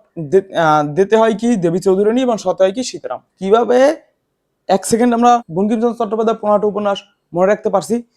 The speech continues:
যাদের এখনো মুখস্থ হয় নাই, তারা আমাকে ইনবক্সে নক করো,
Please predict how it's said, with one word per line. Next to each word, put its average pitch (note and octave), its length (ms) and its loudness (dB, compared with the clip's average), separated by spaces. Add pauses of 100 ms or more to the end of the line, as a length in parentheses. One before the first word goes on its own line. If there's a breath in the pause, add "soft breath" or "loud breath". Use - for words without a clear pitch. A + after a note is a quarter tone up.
(220)
যাদের G#3+ 440 4
এখনো A#3+ 580 2 (320)
মুখস্থ G3+ 340 0
হয় F#3 220 2
নাই, C3 160 -6 (480)
তারা A3 220 2
আমাকে G3+ 580 2 (340 soft breath)
ইনবক্সে A#3 400 4
নক G#3 180 2
করো, C4 220 0